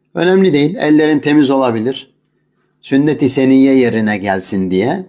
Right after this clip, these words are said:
ellerimizi yıkamamız lazım. Ellerimizi yıkadığımız zaman yemeği temiz ellerle yeriz ki elimizde bir takım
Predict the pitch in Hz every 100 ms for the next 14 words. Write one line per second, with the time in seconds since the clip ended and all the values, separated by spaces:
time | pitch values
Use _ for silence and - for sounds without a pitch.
0 | - 175 147 123 110 95 90 147 180 -
1 | _ _ _ 123 139 151 151 151 160 139
2 | 110 90 - - _ _ _ _ _ _
3 | _ - - - - 208 220 190 160 139
4 | 139 180 180 170 147 127 117 110 107 113
5 | 151 214 - - - 165 139 117 131 170
6 | 233 175 _ _ _ _ _ _ _ _
7 | _ 156 185 226 160 - 127 117 110 104
8 | 101 98 107 180 - 208 202 - - _
9 | _ _ - 190 156 127 104 135 165 214
10 | 151 - 127 120 120 143 165